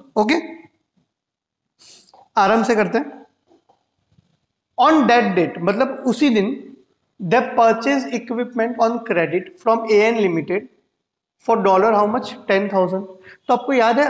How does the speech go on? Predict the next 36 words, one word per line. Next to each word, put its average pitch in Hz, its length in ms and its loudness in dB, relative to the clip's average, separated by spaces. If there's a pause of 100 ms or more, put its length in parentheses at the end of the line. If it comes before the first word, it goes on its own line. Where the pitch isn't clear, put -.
(120)
asset 220 380 -2
खरीदने 208 400 0
की 208 100 -2
entry 185 300 -2
क्या 190 160 -2
आती 185 180 -6
है? 180 120 -10
सबको - 280 -6
याद 202 220 0
है? 240 80 -6 (520)
Each 208 180 -2
and 202 140 0
everyone, 202 260 -2 (400)
क्या 214 120 2
entry 208 280 -2
आती 190 240 0
है? 202 100 -2 (460)
Asset 220 360 0
account 214 280 -2
क्या 214 100 0
हो 208 100 2
जाएगा? 196 240 0 (140)
Debit। 190 380 -2 (580)
याद 185 260 2
है 208 100 0
कि 226 140 -2
नहीं? 226 160 -6 (600)
और 196 580 2 (1000)
उधारी 208 400 2
पे 233 160 2
खरीदा 151 320 -2
है, - 220 -16 (260)
on 214 280 2
credit 185 380 0
है, 196 120 0 (500)
तो 202 100 0